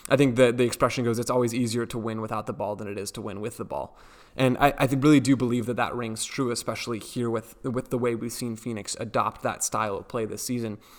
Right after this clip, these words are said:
So, yeah, absolutely. I think, I, I think it would be foolish not to just be aware of that.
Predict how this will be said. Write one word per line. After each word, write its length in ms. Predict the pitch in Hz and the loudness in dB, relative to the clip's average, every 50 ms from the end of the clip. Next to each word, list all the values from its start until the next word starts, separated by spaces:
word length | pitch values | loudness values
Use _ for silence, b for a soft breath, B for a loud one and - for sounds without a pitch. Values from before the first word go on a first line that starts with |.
| B B | B B
So, 140 | - - 170 | 2 4 6
yeah, 180 | 135 135 151 151 | 8 8 6 6
absolutely. 600 | 117 127 127 - 143 131 139 147 131 120 110 110 | 6 2 2 2 2 4 4 2 2 0 -2 0
I 40 | |
think, 260 | 131 151 123 - - B B B B B B B B B B B B - | 0 0 -2 -2 -4 B B B B B B B B B B B B 8
I, 240 | 123 135 143 127 | 8 8 8 4
I 200 | - 82 92 131 | 2 0 -2 0
think 180 | 123 - 143 131 | 0 2 0 2
it 60 | 143 | 2
would 100 | 123 123 | 2 2
be 80 | 120 117 | 0 -2
foolish 640 | - - - 139 135 131 127 123 120 - - - | -4 0 0 2 2 4 2 0 -2 -4 -8 -6
not 440 | - 120 123 120 120 113 - - - | -6 -4 2 2 2 2 2 -2 -4
to 340 | - 139 131 123 120 - - - 143 139 | 0 2 2 2 2 -2 -4 -6 -4 0
just 380 | 123 147 - - - - 131 | 0 0 0 0 -4 -6 0
be 100 | 113 143 | 4 6
aware 320 | 139 117 113 120 131 143 139 | 6 6 8 6 8 8 8
of 120 | 117 107 | 8 6
that. 300 | 120 113 104 101 - - | 4 2 2 0 -2 -6